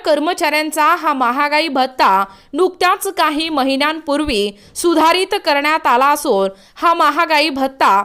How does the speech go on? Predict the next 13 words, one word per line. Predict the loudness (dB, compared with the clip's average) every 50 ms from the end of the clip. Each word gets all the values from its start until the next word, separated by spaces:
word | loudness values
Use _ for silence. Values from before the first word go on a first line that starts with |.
| -4 -10 _ _ _ 0
पन्नास | 0 2 2 2 0 0 0 0 -2 -2
टक्क्यांवरून | -4 -4 -2 -2 -2 -2 0 0 0 2 2 2 0 0 -2 -8 _ _ _ _ -2
त्रेपन्न | 0 0 0 0 -4 -6 -6 -4 -6 -4 -2
टक्के | -4 -4 -2 -2 -2
या | 0 0 0
ठिकाणी | -2 -4 -4 -2 -2 -2 0 -2
करण्यात | -4 -2 -2 -2 0 0 0 -2 -2 -2 -2
आला | 0 2 2 2
आहे. | 2 0 0 0 -2 -4 -4 -6 _ _ _ _ -20 -16 -8
ही | -4 -4 -4
वाढ | 0 2 2 2 2 2 -2 -2
जुलै | -4 -2 0 0 0
महिन्यांपासून | 0 -2 -4 -4 -4 -4 -4 -4 -4 -2 -2 -2 -2 0 0 2 2 2